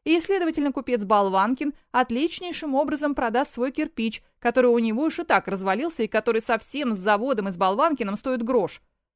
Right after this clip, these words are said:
Как же ты этого не понимаешь? Нет, брат, тут в среднем выводе можно запустить лапу очень хорошо». Известный обывателю склад и строй окружающей его жизни, в котором слово «хапнуть» играет не последнюю роль,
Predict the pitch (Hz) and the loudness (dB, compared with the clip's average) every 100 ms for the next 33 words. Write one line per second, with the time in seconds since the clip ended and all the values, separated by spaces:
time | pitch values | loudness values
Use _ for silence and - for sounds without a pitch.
0 | _ - 403 311 339 339 339 349 349 359 | _ -4 -2 -2 -2 -2 -4 -6 -6 -6
1 | 370 349 240 160 - _ _ 175 180 202 | -4 -2 0 -2 -8 _ _ -8 -4 -2
2 | 214 190 196 185 160 - _ - 349 - | -2 -2 0 2 0 -6 _ -4 -4 -4
3 | 320 311 262 247 254 285 254 247 247 233 | -4 -2 0 0 0 0 0 0 0 -2
4 | 226 220 220 226 190 208 254 254 226 202 | -4 -6 -4 -4 0 0 2 4 4 4
5 | 226 202 175 185 175 - 175 160 _ _ | 0 -6 -6 -2 -2 -2 -4 -4 _ _
6 | _ _ _ _ _ _ _ _ _ _ | _ _ _ _ _ _ _ _ _ _
7 | 214 165 180 180 - 185 - 175 185 180 | -6 -4 -2 -4 -2 -6 -4 -4 0 -2
8 | 190 175 170 - 185 175 - 185 - 180 | -2 -6 -6 -2 -2 -2 -6 -10 -4 -2
9 | 175 175 180 170 175 170 - 170 165 165 | -2 -2 -6 -2 -2 -2 -6 -6 -4 -4
10 | 247 269 190 165 _ - 208 208 196 180 | -4 -2 -2 -4 _ -4 -4 -2 -4 -4
11 | 208 208 - 254 - 165 165 - 196 202 | -4 -4 -2 -2 -2 -6 -10 -10 -6 -4
12 | 185 214 214 226 190 160 160 165 233 | -4 -4 -4 -4 -4 -4 -2 0 0